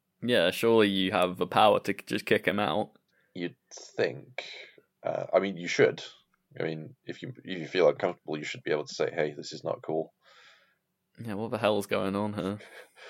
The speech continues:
Speaker 2: I
Speaker 1: I thi-, again, we're missing some information
Speaker 2: I
Speaker 1: here.
Speaker 2: kind of feel like maybe they're, they're going at it and they're not quite telling the full story. <laughs>
Speaker 1: Yeah,
Speaker 2: They're
Speaker 1: I
Speaker 2: just, like,
Speaker 1: think
Speaker 2: pulling
Speaker 1: so.
Speaker 2: the wool over her eyes a bit and just be like,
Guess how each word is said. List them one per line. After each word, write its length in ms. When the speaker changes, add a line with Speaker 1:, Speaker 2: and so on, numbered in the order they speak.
Speaker 2:
I 100
Speaker 1:
I 40
thi-, 140
again, 280
we're 140
missing 360
some 120
information 680
Speaker 2:
I 80
Speaker 1:
here. 80
Speaker 2:
kind 200
of 80
feel 140
like 160
maybe 220
they're, 280
they're 120
going 260
at 160
it 120
and 140
they're 100
not 220
quite 240
telling 300
the 100
full 180
story. 560
<laughs> 40
Speaker 1:
Yeah, 320
Speaker 2:
They're 100
Speaker 1:
I 40
Speaker 2:
just, 120
like, 100
Speaker 1:
think 80
Speaker 2:
pulling 200
Speaker 1:
so. 40
Speaker 2:
the 80
wool 260
over 260
her 180
eyes 380
a 100
bit 260
and 100
just 100
be 60
like, 160